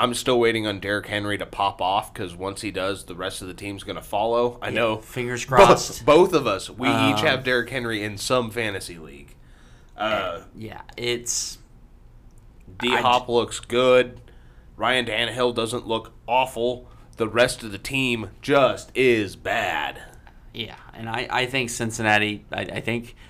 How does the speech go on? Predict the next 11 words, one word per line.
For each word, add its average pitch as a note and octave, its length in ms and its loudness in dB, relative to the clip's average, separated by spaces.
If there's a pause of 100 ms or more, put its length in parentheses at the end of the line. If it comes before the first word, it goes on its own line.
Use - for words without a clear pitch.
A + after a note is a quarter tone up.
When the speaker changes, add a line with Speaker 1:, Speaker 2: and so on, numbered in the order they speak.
(500)
Speaker 2:
winning A#2+ 360 4
the C3+ 60 0
first C3 320 0
one C3 140 -2
was B2+ 140 -2
important, A2 580 -2 (1120)
and A#2+ 180 -4
I A2+ 100 2
think A2+ 220 -2
they A2 120 2
get, G#2 280 -2